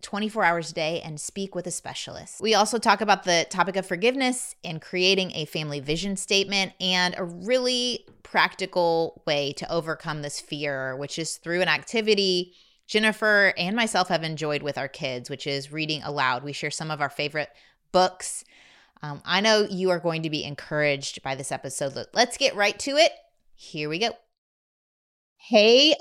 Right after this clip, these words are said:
Jennifer, welcome to the Don't Mom Alone podcast.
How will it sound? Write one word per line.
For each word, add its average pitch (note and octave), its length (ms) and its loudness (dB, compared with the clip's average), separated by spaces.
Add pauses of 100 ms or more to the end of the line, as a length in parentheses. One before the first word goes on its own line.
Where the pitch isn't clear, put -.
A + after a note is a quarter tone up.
(120)
Jennifer, F4+ 720 8 (160)
welcome E4 380 6
to E4+ 120 6
the D#4 120 6
Don't C4+ 300 6
Mom D4 180 6
Alone D#4 260 4
podcast. A3+ 1080 2